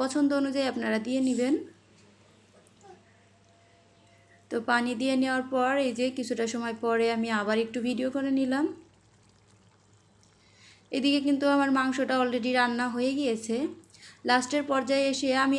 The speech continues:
আবারও কিছুটা জিরা ফাঁকি দিয়ে নিচ্ছি। এই পর্যায়ে জিরা ফাঁকিটা দিলে কিন্তু অনেক সুন্দর একটা ঘ্রাণ আসে আর খেতে অনেক ভালো লাগে।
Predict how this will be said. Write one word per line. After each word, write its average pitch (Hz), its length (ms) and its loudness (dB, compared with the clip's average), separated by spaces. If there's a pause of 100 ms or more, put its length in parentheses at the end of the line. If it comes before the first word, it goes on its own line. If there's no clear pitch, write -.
(160)
আবারও 240 320 2
কিছুটা 277 300 -2 (120)
জিরা 254 240 2
ফাঁকি 247 260 -4
দিয়ে 254 200 0
নিচ্ছি। 226 300 -4 (880)
এই 262 120 0
পর্যায়ে 277 420 2
জিরা 262 180 0
ফাঁকিটা 269 340 -2 (100)
দিলে 262 180 0 (100)
কিন্তু 254 180 -2 (100)
অনেক 233 220 -4
সুন্দর 240 240 -2
একটা 247 300 -2
ঘ্রাণ 240 200 0 (100)
আসে 254 260 -2
আর 226 140 0 (100)
খেতে 233 220 -2 (120)
অনেক 226 140 -2 (120)
ভালো 220 240 -2
লাগে। 220 260 -4